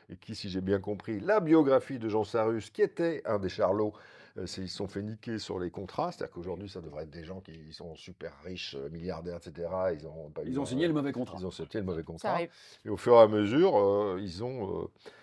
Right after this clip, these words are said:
Speaker 1: ils ont tourné une suite des Bidas en folie, qui s'appelait Les Bidas en garde, qui fait un carton, et, et cetera. Et à la fin, à la toute fin de leur carrière, c'est-à-dire après les Charlots, euh, contre Dracula, ce qu'on peut dire, c'est que leur, ils ont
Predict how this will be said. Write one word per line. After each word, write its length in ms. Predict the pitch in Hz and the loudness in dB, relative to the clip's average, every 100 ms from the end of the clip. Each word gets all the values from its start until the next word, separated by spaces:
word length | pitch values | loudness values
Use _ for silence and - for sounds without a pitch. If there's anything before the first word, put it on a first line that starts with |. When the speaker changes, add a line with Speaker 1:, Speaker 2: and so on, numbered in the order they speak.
| - - | -20 -12
Speaker 1:
ils 180 | 92 92 | -6 -4
ont 60 | 101 | -2
tourné 320 | 113 104 110 | 0 0 0
une 120 | 98 | -4
suite 320 | - 143 135 | -8 -10 -8
des 80 | 104 | -8
Bidas 240 | 104 101 101 | -6 -4 -6
en 40 | 98 | -8
folie, 200 | 101 107 | -8 -10
qui 40 | |
s'appelait 260 | 101 - 90 | -12 -10 -10
Les 40 | |
Bidas 260 | 87 87 87 | -6 -6 -6
en 320 | 82 78 - 95 | -8 -8 -10 -8
garde, 180 | 165 - | -8 -8
qui 40 | |
fait 80 | - | -10
un 60 | - | -4
carton, 440 | 87 - 95 90 | -4 -4 -8 -8
et, 300 | 78 98 - | -10 -12 -10
et 40 | - | -12
cetera. 560 | - 73 90 151 190 - | -12 -12 -8 -8 -8 -6
Et 240 | 95 120 - | 0 0 0
à 100 | 90 | 0
la 140 | 95 | 0
fin, 240 | 90 - 117 | -2 -2 -2
à 40 | |
la 100 | 80 | -4
toute 220 | - 190 - | -12 -14 -8
fin 120 | 156 | -6
de 60 | |
leur 160 | 113 95 | -4 -4
carrière, 260 | 107 104 92 | -2 -2 -4
c'est-à-dire 240 | 76 76 | -8 -10
après 200 | 82 117 | -10 -10
les 40 | 95 | -8
Charlots, 380 | 92 98 95 | -8 -6 -6
euh, 200 | 90 76 - | -6 -6 -10
contre 200 | 101 95 | -10 -4
Dracula, 540 | 90 - 85 113 151 - - - - _ | -2 -2 0 2 2 -6 -20 -20 -20 _
ce 100 | - - | -18 -14
qu'on 80 | |
peut 180 | 92 92 | -10 -6
dire, 180 | 110 135 | -2 -2
c'est 120 | - | -2
que 120 | - 90 | -10 -10
leur, 140 | - _ _ | -10 _ _
ils 240 | 101 85 101 | -10 -2 -2
ont 180 | 85 | -2